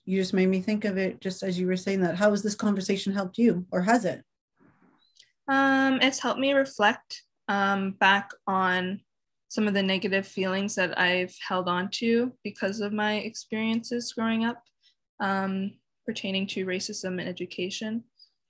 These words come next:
Speaker 2: Uh, me speaking today was the first time I said that I don't hold what, um, some classmates have said to me or done to me personally, um, because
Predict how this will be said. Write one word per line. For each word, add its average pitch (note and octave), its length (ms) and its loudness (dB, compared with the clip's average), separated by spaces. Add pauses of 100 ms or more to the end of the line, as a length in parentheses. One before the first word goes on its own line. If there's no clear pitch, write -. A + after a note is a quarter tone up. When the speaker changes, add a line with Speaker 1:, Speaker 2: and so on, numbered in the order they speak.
(560)
Speaker 2:
Uh, F3+ 560 -2 (840)
me G#3 760 0
speaking G3 420 -6
today G3 420 2
was G#3+ 160 -4
the G#3+ 80 -10
first F#3+ 280 -4
time F#3 220 -2
I F#3+ 60 -2
said F3+ 420 -6
that F3 320 0
I E3+ 120 -2
don't E3+ 360 -8 (1300)
hold G#3 460 0
what, G3 260 2 (580)
um, F3 520 -2 (180)
some G3 220 -2
classmates F#3 640 -4
have E3+ 260 -4
said E3+ 280 -6
to - 120 -8
me G3+ 220 -4
or F3+ 100 -2
done F3 240 -6
to - 160 -10
me G3 260 -4 (360)
personally, A3+ 640 -2 (500)
um, F3+ 400 -6 (640)
because - 720 -6